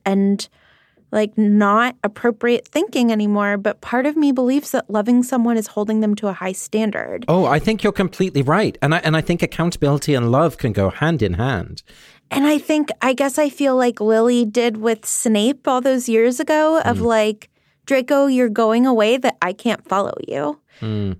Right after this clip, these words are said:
Speaker 1: I know he's in an impossible situation in which Snape was not in the same impossible situation. And I know that he could do better.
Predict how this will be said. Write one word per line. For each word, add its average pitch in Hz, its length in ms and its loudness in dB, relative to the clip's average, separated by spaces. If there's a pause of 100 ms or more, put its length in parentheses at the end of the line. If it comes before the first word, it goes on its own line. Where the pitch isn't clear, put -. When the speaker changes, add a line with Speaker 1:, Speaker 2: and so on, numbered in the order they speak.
(100)
Speaker 1:
I - 140 2
know 247 260 4
he's 247 280 -2
in 220 120 2
an 196 140 0
impossible 190 400 -6
situation 175 800 -4 (140)
in 220 140 4
which 220 160 0
Snape 208 440 -2
was 190 220 0
not 180 300 2
in 175 160 -2
the 180 100 -2
same 156 340 -8
impossible 202 640 -6
situation. 208 1000 -4 (640)
And 277 400 4
I 285 160 4
know 277 260 4
that 269 120 0
he - 260 -4
could 196 240 -4
do 196 120 -2
better. 120 600 -6